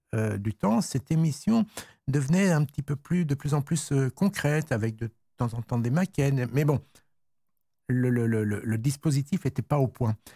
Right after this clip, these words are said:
Et, et, et c'est comme ça qu'un jour, ah bah, dans un, dans un délire, je me souviens, c'était un,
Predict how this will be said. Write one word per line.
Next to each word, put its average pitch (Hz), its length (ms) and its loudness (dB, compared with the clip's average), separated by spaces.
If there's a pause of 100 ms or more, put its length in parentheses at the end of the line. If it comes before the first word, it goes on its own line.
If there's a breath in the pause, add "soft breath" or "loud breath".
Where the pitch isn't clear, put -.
(320 loud breath)
Et, - 60 -4
et, 139 340 -6
et - 20 -2
c'est 135 160 -2
comme 135 160 2
ça 196 180 2
qu'un 131 200 2
jour, 170 280 4
ah 117 60 4
bah, 113 380 2
dans 110 180 0
un, 107 100 2
dans 113 220 0
un 113 60 4
délire, 117 460 2
je 127 40 2
me 117 60 2
souviens, 113 260 0
c'était - 220 -2
un, 95 140 2